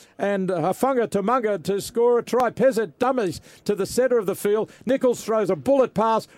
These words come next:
Russell, the flick pass, a giddly flick, and Tumunga beats them into the corner.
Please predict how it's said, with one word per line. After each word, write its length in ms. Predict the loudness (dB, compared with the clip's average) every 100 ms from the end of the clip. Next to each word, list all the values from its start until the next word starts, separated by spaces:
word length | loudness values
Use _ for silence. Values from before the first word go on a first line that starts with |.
| 0
Russell, 400 | 2 2 2 0
the 80 | -2
flick 340 | 0 0 0
pass, 280 | 0 0 0
a 80 | -2
giddly 340 | 0 0 0
flick, 280 | 0 -2 -2 -6 -6
and 140 | -4
Tumunga 400 | 0 0 2 0
beats 240 | 2 0 0
them 140 | 0
into 140 | 2 2
the 100 | 0
corner. 460 | 2 4 4 0